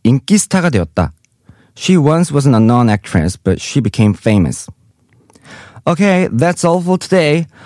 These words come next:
Let's wrap up our show by reviewing all the expressions we learned today. First, we learned the word 장면. 장면 means a scene or a sight. You can use this if you want to say something from a movie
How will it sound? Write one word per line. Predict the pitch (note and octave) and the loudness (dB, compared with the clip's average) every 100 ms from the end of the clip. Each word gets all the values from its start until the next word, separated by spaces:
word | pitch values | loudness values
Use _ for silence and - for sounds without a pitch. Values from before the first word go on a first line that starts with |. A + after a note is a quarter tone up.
| - - _ _ - | -20 -20 _ _ -4
Let's | C#3+ G3+ - | 0 0 0
wrap | C#3 B2+ - | -2 0 0
up | F#3 | 0
our | D#3+ | 0
show | D3 - E3 | -2 0 0
by | C#3 C#3 | 2 0
reviewing | A#2+ A#2+ C3 B2+ | 2 2 2 0
all | - C#3+ | 2 0
the | D3 | 0
expressions | C3 - D3+ D3 D3+ - | -2 -2 -2 0 -2 2
we | |
learned | G#2 F#2+ G2+ | 2 2 0
today. | - F#2+ E2+ C3 - - - | 0 0 2 0 -4 -18 -20
First, | _ G3 F3 E3 - - _ _ | _ -2 0 -2 -6 -18 _ _
we | A2+ D3 | 0 2
learned | B2 A2+ A2+ F#2+ - | 2 2 0 -2 -2
the | G#2+ | 0
word | G#2 B2+ B2+ A#2 - - | 2 2 2 -2 -6 -4
장면. | A2+ A#2 G2+ C#2+ - _ _ _ _ _ - _ _ | 0 2 2 -2 -8 _ _ _ _ _ -20 _ _
장면 | - D#3 F3 G3 G#3 G3+ | 0 2 4 4 2 2
means | G#2+ A#2 B2+ G#2+ | 2 2 2 0
a | |
scene | G#2+ D#3 A#2 A#2 C#3 - _ - | -4 0 2 2 0 -6 _ -2
or | G#2+ | 0
a | A2+ | 0
sight. | - D3 - - - _ _ _ _ _ _ - | 0 -2 -4 -14 -20 _ _ _ _ _ _ -4
You | C3 | 0
can | D3+ | 2
use | D3 D#3 | 2 0
this | - A#2 A2 - | 0 0 0 -2
if | - A2 | -4 0
you | |
want | A#2+ | 2
to | A2+ | 0
say | - B2 | 0 -2
something | B2 G#2 F2 F#2+ F2+ | 0 -2 0 0 0
from | F2 F2+ F2+ | 0 0 2
a | |
movie | F#2 G#2+ A2 F#2+ A2 C#3 | 2 2 0 0 0 -2